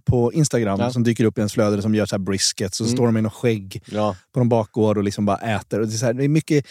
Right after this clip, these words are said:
Speaker 1: baconinlindade
Speaker 2: Mm.
Speaker 1: grejer och liksom så här, du vet. Men här är ändå, det, det finns en roughness hos dem.
Speaker 2: Jo, för att det är
Speaker 1: Men det är ändå så här, det är sån lemon zestna.
Speaker 2: Ja.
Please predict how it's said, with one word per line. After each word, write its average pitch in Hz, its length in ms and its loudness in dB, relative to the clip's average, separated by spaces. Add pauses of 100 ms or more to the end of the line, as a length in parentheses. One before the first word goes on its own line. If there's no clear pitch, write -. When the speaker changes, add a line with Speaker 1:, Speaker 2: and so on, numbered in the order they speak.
(460)
Speaker 1:
baconinlindade 135 920 2
Speaker 2:
Mm. 135 140 2
Speaker 1:
grejer 131 380 4
och 127 60 2
liksom 123 360 0
så 127 100 2
här, 117 120 4
du 113 60 2
vet. 113 220 2 (400)
Men 147 120 4
här 202 380 2
är 165 100 4
ändå, 143 180 4
det, 151 200 2
det 160 140 -4
finns 208 220 2
en 147 260 4
roughness 147 640 0
hos 131 180 0
dem. 117 320 0
Speaker 2:
Jo, 107 120 -4
för 98 80 -6
att - 60 -14
det 104 60 -4
är - 40 2
Speaker 1:
Men 151 100 6
det 175 60 4
är 160 40 6
ändå 190 120 4
så 233 80 2
här, 131 160 0 (240)
det 294 60 4
är 269 40 6
sån 202 240 4
lemon 233 260 6
zestna. 233 680 4
Speaker 2:
Ja. 143 240 2